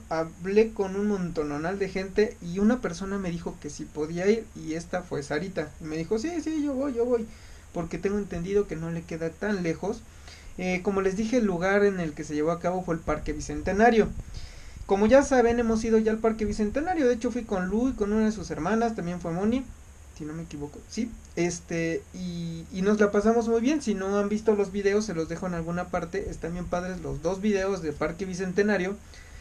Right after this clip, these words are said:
Y pues está padrísimo, está bien grande el parque. Y se, y se vuelve mucho más grande cuando ocurre una situación como esta de que hay festivales y así.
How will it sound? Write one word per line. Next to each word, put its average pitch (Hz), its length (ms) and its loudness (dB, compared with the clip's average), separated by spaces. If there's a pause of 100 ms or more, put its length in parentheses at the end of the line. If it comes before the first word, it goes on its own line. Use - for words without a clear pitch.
(120)
Y 202 80 -2
pues 220 280 10
está 262 340 6
padrísimo, 226 600 6
está 233 220 4
bien 226 380 2
grande 220 320 6
el 208 60 4
parque. 202 500 0 (520)
Y 175 360 -4
se, 175 420 0
y 185 160 -2
se 202 220 8
vuelve 262 320 8
mucho 269 480 10
más 240 220 4
grande 220 340 4
cuando 170 280 0
ocurre 190 720 0
una 190 200 -2
situación 170 440 -6
como 165 240 -4
esta 165 220 -6
de 165 100 -8
que 151 120 -6
hay 156 60 -2
festivales 160 600 -6
y 139 40 -2
así. 151 220 -6